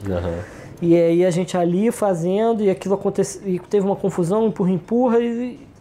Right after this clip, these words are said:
Speaker 2: aquilo do, do mesmo jeito que começa, acaba. Vrum, abriu. Um militar foi pra um lado, o cara parou de brigar,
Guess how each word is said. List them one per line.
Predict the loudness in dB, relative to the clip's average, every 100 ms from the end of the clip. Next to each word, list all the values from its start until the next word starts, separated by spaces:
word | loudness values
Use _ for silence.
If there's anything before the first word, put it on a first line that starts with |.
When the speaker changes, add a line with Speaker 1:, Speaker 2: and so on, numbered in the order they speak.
| -16 -6
Speaker 2:
aquilo | -4 0 2
do, | 0 2
do | 0
mesmo | 2 2 0
jeito | -2
que | -6
começa, | -4 0 0 -2
acaba. | -4 -2 -2 -4 -10 -14 -10
Vrum, | -2 0 0 -2
abriu. | 0 0 -2 -4 -6
Um | -4 -2 -2 -2 -4 -4
militar | -2 -2 -2
foi | -4
pra | -4
um | -4
lado, | -2 0 0
o | -2
cara | -2 -2
parou | -2 -2 0 -2
de | -2
brigar, | -2 0 0 0 0 -2